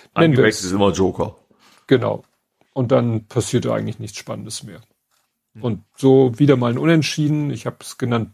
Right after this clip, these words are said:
Speaker 2: mühsam ernährt sich der Vogel. Ja, mal schauen, wie das weitergeht. Es ist, es ist im Moment so von der Tabellensituation, ähm, dass sie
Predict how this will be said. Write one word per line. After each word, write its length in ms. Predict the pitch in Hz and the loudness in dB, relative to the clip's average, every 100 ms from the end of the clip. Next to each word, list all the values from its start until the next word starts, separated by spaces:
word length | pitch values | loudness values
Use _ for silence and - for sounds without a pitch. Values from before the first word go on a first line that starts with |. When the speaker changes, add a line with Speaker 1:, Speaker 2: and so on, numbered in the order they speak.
| _ 151 | _ -10
Speaker 2:
mühsam 640 | 131 131 135 123 131 120 | -2 0 0 -2 0 0
ernährt 340 | 117 117 117 120 | -2 -4 -6 -6
sich 140 | 117 | -8
der 140 | 113 110 | -8 -6
Vogel. 540 | - 139 151 160 165 - - - - - - - _ _ _ _ _ - | 0 0 2 2 0 -4 -20 -20 -20 -20 -20 -20 _ _ _ _ _ 0
Ja, 240 | 127 90 - - | 0 0 -14 -6
mal 160 | 139 143 | 0 2
schauen, 440 | - 139 120 110 95 87 | 2 2 2 -2 -8 -10
wie 120 | 117 | -2
das 460 | 120 117 110 - - | 0 0 -2 -10 0
weitergeht. 580 | 127 120 113 - 107 - | 2 2 -4 -8 -12 -14
Es 140 | - | -18
ist, 960 | 139 - - - - - - - _ _ _ _ _ - - _ | -16 -16 -16 -18 -18 -20 -20 -20 _ _ _ _ _ -20 -20 _
es 180 | - - | -4 -2
ist 280 | - 175 - | 0 0 2
im 80 | 165 | 2
Moment 300 | 151 143 135 | 4 4 4
so 220 | 117 147 | 4 4
von 220 | 151 147 | 4 2
der 140 | 131 117 | 2 2
Tabellensituation, 1700 | - 123 110 117 147 156 143 143 143 - - 139 139 139 139 135 - | 0 0 2 2 4 2 0 0 0 0 -4 0 2 2 0 -4 -6
ähm, 500 | 123 123 120 120 113 _ _ - _ _ | -4 -4 -2 -6 -10 _ _ -16 _ _
dass 260 | - 123 - | 0 0 0
sie 440 | 117 113 113 127 | -4 -2 -2 -4